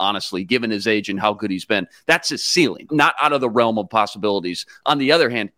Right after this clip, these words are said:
you're not getting that with Cousins. Two first rounders, maybe, like, two late firsts, I guess it could happen. Just given the supply and demand at the position right now, there's so many teams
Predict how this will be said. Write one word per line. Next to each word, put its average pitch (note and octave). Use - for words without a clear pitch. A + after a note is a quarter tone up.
you're B2+
not C#3+
getting A2
that E2+
with F2+
Cousins. -
Two F3+
first F#3
rounders, F#3+
maybe, G#3
like, B2
two F3+
late F3
firsts, G3+
I F3+
guess F#3+
it F#3+
could C#3
happen. G#3+
Just C#3+
given C#3+
the B2+
supply B2+
and B2+
demand A2+
at B2+
the C3
position A2
right G#2+
now, F#2
there's A2+
so B2+
many G2+
teams G#2+